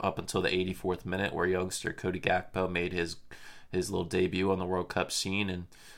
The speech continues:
got a goal. And then in the ninety-ninth minute, I believe, uh,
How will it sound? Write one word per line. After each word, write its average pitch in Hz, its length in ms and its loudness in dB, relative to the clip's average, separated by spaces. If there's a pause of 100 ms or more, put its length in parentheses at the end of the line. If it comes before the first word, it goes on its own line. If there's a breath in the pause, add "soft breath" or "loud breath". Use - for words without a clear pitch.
got 92 180 8
a 92 40 4
goal. 101 460 6 (140)
And 95 140 0
then 92 140 2
in 92 120 2
the 92 420 0 (180)
ninety-ninth 92 680 2
minute, 95 300 2
I 87 120 0
believe, 92 600 -2
uh, 87 440 0